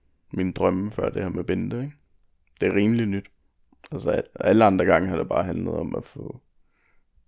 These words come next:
penge i huset, og få et stort hus, og dyr bil, og kunne tage ud og spise, og rejse, og så videre, ikke?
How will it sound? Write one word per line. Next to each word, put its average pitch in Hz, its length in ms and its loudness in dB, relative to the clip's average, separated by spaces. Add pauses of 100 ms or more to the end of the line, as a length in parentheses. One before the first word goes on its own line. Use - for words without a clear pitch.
(260)
penge 101 280 -2
i 92 40 -2
huset, - 380 -10
og - 120 -10
få - 120 -8
et - 100 -16
stort - 280 -6
hus, - 420 -12
og - 220 -16 (1160)
dyr 110 260 2
bil, - 460 -8
og - 140 -20 (1700)
kunne - 160 -6
tage 87 120 -2
ud - 120 -6
og 92 100 -8
spise, 92 680 -10
og - 140 -10
rejse, 95 440 -6
og - 120 -8
så - 120 -14
videre, 101 260 -8
ikke? 160 160 -12